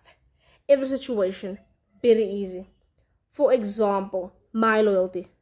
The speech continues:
obviously lies with my husband, like, that's a given. So, you cannot come and tell me something about my husband and expect that I'm not gonna tell him.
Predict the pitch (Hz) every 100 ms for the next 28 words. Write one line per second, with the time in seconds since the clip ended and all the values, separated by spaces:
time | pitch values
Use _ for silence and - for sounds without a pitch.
0 | _ _ _ _ _ 294 359 349 349 311
1 | 277 208 202 220 214 196 196 208 202 190
2 | - 175 170 - 196 214 - 220 185 196
3 | 220 - _ _ _ _ _ _ - 294
4 | 254 240 233 247 - _ _ _ _ _
5 | _ _ _ _ 196 190 254 220 208 285
6 | - _ - 262 277 - 269 254 262 240
7 | 220 196 220 254 220 202 214 196 196 175
8 | 190 175 185 196 - - 294 294 214 196
9 | 185 190 185 220 220 196 226